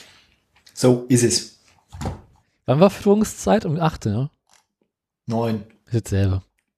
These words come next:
Speaker 2: Das heißt, es, da hat noch gar keine Anrechte.
Speaker 1: So, nee, der hat noch gar nicht, der, der ist noch nicht dran. Pelle, du bist noch nicht dran.
Speaker 2: Pelle?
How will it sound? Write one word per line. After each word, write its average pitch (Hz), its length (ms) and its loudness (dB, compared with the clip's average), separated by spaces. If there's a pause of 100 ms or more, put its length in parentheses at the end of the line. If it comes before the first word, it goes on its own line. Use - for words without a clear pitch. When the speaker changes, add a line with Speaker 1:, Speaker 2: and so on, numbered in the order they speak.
(300)
Speaker 2:
Das - 100 -2
heißt, 139 160 6
es, - 220 -6
da 135 120 2
hat 156 120 2
noch 151 120 0
gar 151 120 4
keine 160 200 -2
Anrechte. 117 400 -4 (4000)
Speaker 1:
So, 131 240 4 (160)
nee, 127 180 6 (160)
der 117 140 6
hat 143 140 0
noch 135 180 0
gar 139 140 4
nicht, 139 200 2
der, 127 100 4
der 123 140 0
ist 151 120 -4
noch 160 80 4
nicht 139 160 -2
dran. 107 300 0
Pelle, 165 180 2
du 135 60 -2
bist 135 140 -4
noch 131 80 -2
nicht 123 140 -4
dran. 104 200 -2 (840)
Speaker 2:
Pelle? 156 360 4